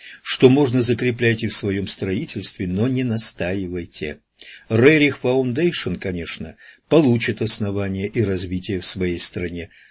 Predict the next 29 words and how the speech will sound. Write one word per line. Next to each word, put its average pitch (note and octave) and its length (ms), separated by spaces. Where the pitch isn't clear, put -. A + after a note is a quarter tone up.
Хорошо, C3+ 400
что D#3 200
Дедлей C#3 400
уже A2 200
думал A2 320
о G2+ 80
таком G#2 320
учреждении, F2+ 800
но A2+ 140
развитие B2 500
его A#2 140
нуждается G#2+ 580
в - 40
совершенно F#2+ 680
иной A#2+ 520
обстановке. - 840
Каждая B2 440
благая A2+ 420
мысль A2+ 360
не G#2+ 220
пропадает D#2 760
и F3+ 100
снова G2+ 440
возвращается F#2 840
в F#2 80
лучшем, C3 540
обогащённом A2+ 800
выражении, G2 600
когда F#2+ 400